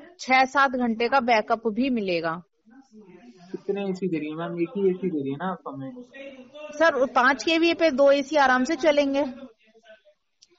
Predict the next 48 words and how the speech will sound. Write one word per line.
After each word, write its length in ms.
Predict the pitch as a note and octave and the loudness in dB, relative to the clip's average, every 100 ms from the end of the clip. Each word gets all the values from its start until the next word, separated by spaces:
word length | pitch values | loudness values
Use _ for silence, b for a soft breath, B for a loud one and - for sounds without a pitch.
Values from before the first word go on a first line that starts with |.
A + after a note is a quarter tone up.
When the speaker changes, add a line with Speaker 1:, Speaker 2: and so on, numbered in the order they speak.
| D#3 | -12
Speaker 2:
But 100 | D#3+ | -8
मैम, 200 | G3+ G3+ | -8 -6
चार 340 | - D#3 E3 | -2 0 2
लाख 200 | F#3+ G3 G3 | 0 0 0
रुपए 240 | G3 G3 | -2 -2
का 120 | G3+ | -4
खर्चा 400 | F#3+ F3+ E3 F#3+ | -4 -6 -4 -4
तो 300 | F3+ F3 D#3 | -2 -4 -2
बहुत 200 | D#3 D#3+ | -2 -2
ही 100 | F3+ | -4
ज्यादा 260 | D3 C#3 C#3+ | -2 -2 -2
बता 280 | C#3+ - B2+ | -8 -10 -12
रही 160 | A#3 | -12
हैं। 160 | A#3 A3+ | -12 -6
Speaker 1:
सर, 160 | - | 2
Speaker 2:
आप 160 | C4 C4+ | 4 4
Speaker 1:
देखिए, 500 | A#3 A#3+ A3 - C#4+ | 6 6 6 4 4
Speaker 2:
मुझे 0 | |
Speaker 1:
मैं 260 | D4 C4+ C4+ | 6 6 4
Speaker 2:
एसी 100 | A3 | 4
का 200 | C4 C4 | 4 4
Speaker 1:
आपको 380 | - F#3+ F#3+ | 4 2 2
Speaker 2:
बताइए 260 | D4+ C#3 D3 - | 2 0 -8 -10
मैम। 480 | C#3+ C3+ _ C4 C#4 | -10 -12 _ 4 6
Speaker 1:
एक 140 | D4 D4 C4+ | 6 2 -4
मिनट, 340 | B3 G#3 F#3+ - | -2 -2 -2 0
Speaker 2:
हाँ 80 | |
Speaker 1:
एक 100 | A#3+ | 2
Speaker 2:
जी। 60 | B3+ | 2
Speaker 1:
मिनट, 160 | C4+ C#4 | 0 4
आपको 360 | D4 D4 E4 | 4 2 0
मैं 240 | D4+ D4 D#4 | 2 2 2
सिर्फ 300 | D#4 C#4 B3+ | 0 -4 -2
क्या 220 | D4+ D4+ | 2 4
बता 320 | C#4+ C#4 C4 | 4 4 4
रही 140 | C4 | 2
थी, 280 | C4 D4 D4 - | 0 -6 -6 0
आपको 580 | C4 B3+ B3+ - _ C#4+ | 4 4 4 -2 _ 0
मैं 140 | C#4 | 2
ये 180 | C#4 C#4 | 2 4
बता 220 | C4+ B3+ | 4 4
रही 140 | A#3+ B3 | 2 2
थी 220 | C#4+ C#4+ | 0 4
एसी 280 | B3 B3 C#4 | 4 4 2
और 160 | C#4 | 2
डीसी 340 | B3 B3 A#3 C4 | 4 0 -2 -4
में 80 | C4+ | -2
फर्क। 420 | C4 G3 E3+ | 0 0 -2